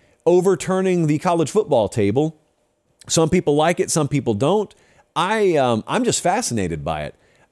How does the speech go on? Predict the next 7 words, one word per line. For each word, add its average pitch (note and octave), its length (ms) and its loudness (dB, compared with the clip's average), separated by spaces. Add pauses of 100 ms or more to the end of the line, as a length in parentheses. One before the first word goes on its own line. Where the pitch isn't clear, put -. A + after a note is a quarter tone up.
(200)
I E3 140 0
am G3+ 220 0 (220)
a C3 140 2
rare C#3+ 340 4
commodity, F3+ 600 0
I E2 120 0
guess, D2+ 380 -8